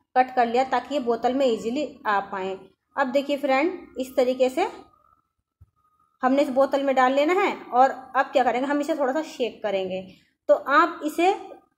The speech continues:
एक दो मिनट के लिए इस तरीके से shake कर दीजिए। इसमें जितनी भी काई जमी हुई होगी या मैल होगा या मतलब पानी की परत जमा हुई होगी, तो इन शैम्पू के टुकड़ों से वो सारी की सारी remove हो जाएगी और ये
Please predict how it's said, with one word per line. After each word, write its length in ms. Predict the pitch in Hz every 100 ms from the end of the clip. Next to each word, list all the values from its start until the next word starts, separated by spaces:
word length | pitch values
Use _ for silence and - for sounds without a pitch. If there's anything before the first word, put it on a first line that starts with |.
| _ _ _
एक 180 | 262 285
दो 100 | 294
मिनट 220 | 285 277
के 60 | 285
लिए 80 | 277
इस 160 | 269 -
तरीके 240 | 262 277
से 80 | 294
shake 340 | - 262 254
कर 120 | 247 233
दीजिए। 220 | 240 285
इसमें 240 | 285 302
जितनी 260 | 247 269 277
भी 80 | 294 294
काई 280 | 269 254 262
जमी 220 | 262 262
हुई 180 | 269 262
होगी 320 | 254 233 240
या 120 | 262 254
मैल 400 | 247 247 247 269
होगा 380 | 247 214 226 240 247 - - - -
या 80 | 277
मतलब 300 | 269 285 285
पानी 220 | 269 269
की 100 | 277
परत 300 | 302 262 262
जमा 280 | 247 254 262
हुई 260 | 262 247 254
होगी, 360 | 247 226 247 330 - - _
तो 80 | 285 - - _ _ _ -
इन 180 | 349 440
शैम्पू 440 | - 294 294 294
के 160 | 294 311 311
टुकड़ों 400 | 294 285 285 294
से 240 | 294 294 285 -
वो 160 | 240 311
सारी 320 | - 285 269
की 100 | 269
सारी 240 | 269 262 285
remove 380 | 247 240 233 214
हो 100 | 208
जाएगी 320 | 208 202 233
और 260 | - 240
ये 100 | 254